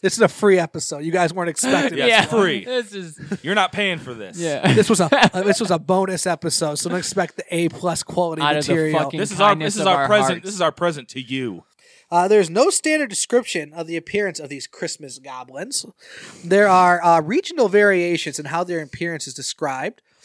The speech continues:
Speaker 1: Some have imagined them with some animal parts, like hairy bodies, horse legs,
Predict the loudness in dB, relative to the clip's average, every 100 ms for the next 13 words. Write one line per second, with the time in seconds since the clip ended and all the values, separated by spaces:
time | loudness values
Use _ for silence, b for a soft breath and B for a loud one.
0 | B B -6 0 0 0 -4 0 2 2
1 | 2 2 0 -4 -4 -4 -4 -4 -6 -4
2 | -2 -4 -4 -4 -2 -2 -4 -10 -10 0
3 | 2 2 2 0 2 0 -4 -6 _ 2
4 | 2 2 -2 -6 -8 -12